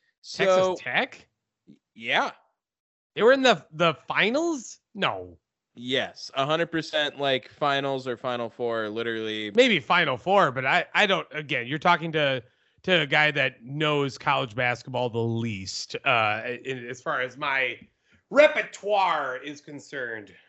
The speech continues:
Speaker 2: I'm
Speaker 1: I'm
Speaker 2: dying.
Speaker 1: looking it up right now because I wanna make sure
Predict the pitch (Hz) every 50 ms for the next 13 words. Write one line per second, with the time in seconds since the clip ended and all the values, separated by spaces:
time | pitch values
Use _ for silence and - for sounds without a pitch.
0 | _ _ _ _ _ _ _ _ _ _ _ _ _ _ _ _ _ _ _ _
1 | _ _ _ _ _ _ 127 143 131 139 135 135 135 131 127 117 110 107 101 101
2 | - - 117 117 110 107 107 107 107 104 98 92 101 104 - 117 104 101 113 107
3 | 107 104 104 101 101 101 98 - - - 120 107 101 101 101 98 98